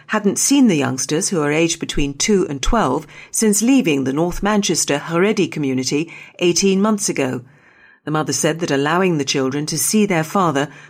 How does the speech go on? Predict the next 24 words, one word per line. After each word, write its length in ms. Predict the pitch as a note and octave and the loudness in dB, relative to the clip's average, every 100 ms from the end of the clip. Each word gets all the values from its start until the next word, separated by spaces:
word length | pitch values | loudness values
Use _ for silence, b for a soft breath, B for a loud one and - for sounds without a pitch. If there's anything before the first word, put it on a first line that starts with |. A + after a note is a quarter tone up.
| B | B
could 180 | F#3 D3+ | -2 2
lead 240 | G3 A#3 | 2 2
to 80 | A3 | 0
them 160 | A3+ | 2
being 240 | G#3+ G#3+ - | 2 2 0
ostracized 680 | A#3+ - F#3+ - C3+ C3+ - | -2 -2 -4 -2 -2 -4 -6
by 140 | D3 | -6
the 80 | C#3 | -8
community. 720 | D#3 E3 D#3+ C#3+ C#3 C3 C3 B B B B B | -2 0 0 0 0 -2 -2 B B B B B
The 60 | D#3 | -4
judge 280 | D#3 C#3+ | -2 -2
agreed, 560 | D#3 G3 G#3 C#3+ F#3+ A3+ - - | -2 2 2 4 2 0 -6 -6
albeit 400 | C3+ D3 C#3 D3 | -2 0 0 0
with 200 | C3+ C#3+ | -6 -6
regret, 520 | C3 G3 C#3 F3 - B B B - | -2 0 0 -2 -6 B B B -4
but 120 | D3+ | 0
is 120 | A#3 A3 | 2 2
allowing 440 | E3 C3 C3+ E3+ | 2 0 0 0
the 100 | E3 | 0
exchange 480 | - - F3 E3 E3 | -2 -2 0 0 -2
of 80 | D#3 | -4
letters 340 | D#3+ D#3+ C#3 | -4 -4 -4
and 140 | C#3 | -6
cards. 560 | C3+ D#3 C3+ B2+ B2 | -4 -4 -2 -4 -6